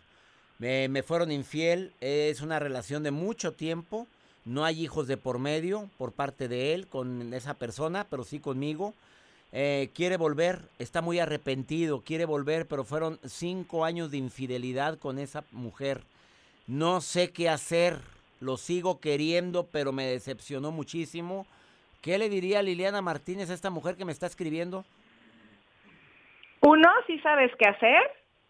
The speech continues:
Speaker 2: nada más no te atreves a hacerlo.
Speaker 1: Ahí
Speaker 2: Busca
Speaker 1: está la
Speaker 2: ayuda
Speaker 1: razón.
Speaker 2: profesional para que te ayuden a tomar la decisión de dejar esa relación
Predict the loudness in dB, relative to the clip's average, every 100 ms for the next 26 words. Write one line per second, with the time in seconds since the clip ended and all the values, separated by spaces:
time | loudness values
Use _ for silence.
0 | _ 0 6 8 8 6 4 6 6 8
1 | 8 8 6 2 0 2 4 6 4 2
2 | -12 -20 -20 -20 -20 -20 -16 6 10 10
3 | 10 8 8 2 0 -2 -2 -4 2 4
4 | 8 8 8 2 _ _ _ _ _ _
5 | 8 10 10 6 6 6 8 8 10 8
6 | 8 2 4 6 8 10 8 6 4 6
7 | 10 10 10 10 8 8 10 10 8 8
8 | 6 6